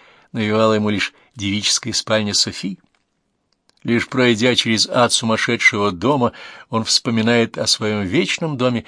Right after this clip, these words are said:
даже видит его, пусть в образе искажённом безумия. В этот момент ничтожный чиновник ничем не уступает безумному гению из первоначальных планов повести.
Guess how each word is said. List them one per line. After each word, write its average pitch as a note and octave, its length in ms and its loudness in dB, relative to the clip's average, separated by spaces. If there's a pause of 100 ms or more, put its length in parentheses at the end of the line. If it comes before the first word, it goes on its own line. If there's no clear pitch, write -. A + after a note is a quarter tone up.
(220)
даже G2 220 -2
видит F3+ 640 -2
его, B2+ 280 -4 (300)
пусть A2+ 300 -2
в A#2 40 -2
образе G#2 380 0 (240)
искажённом F#2 580 -4
безумия. F2+ 420 -6 (1500)
В - 60 0
этот A2 260 2
момент A2+ 420 2
ничтожный A2+ 680 2
чиновник A#2 600 0 (680)
ничем F#3 420 0
не F3 80 -2
уступает C#3 540 0
безумному D#3 640 -2
гению A#2 420 0 (220)
из - 80 -14
первоначальных G#2+ 880 0
планов G#2 400 -4
повести. - 480 -10